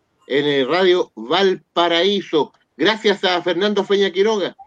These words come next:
Camilo González en la sala de control, también están comiendo torta como locos,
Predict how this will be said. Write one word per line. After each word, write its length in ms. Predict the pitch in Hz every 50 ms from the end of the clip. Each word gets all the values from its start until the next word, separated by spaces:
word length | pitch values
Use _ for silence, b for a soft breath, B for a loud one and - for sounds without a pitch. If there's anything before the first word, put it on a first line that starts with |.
| _ _ _ _
Camilo 320 | - 156 165 196 208 208 180
González 540 | 190 185 170 - 240 240 220 196 180 165
en 120 | 170 170 165
la 80 | 170
sala 220 | 165 190 185 185 180
de 120 | 175 170
control, 400 | 160 175 165 165 190 196 190 165
también 300 | 160 165 156 170 202 202
están 220 | 185 170 - 180 170
comiendo 400 | 175 170 175 185 170 170 175 160
torta 280 | 190 190 - 190 170
como 180 | 160 175 175 180
locos, 280 | 196 196 - 170 156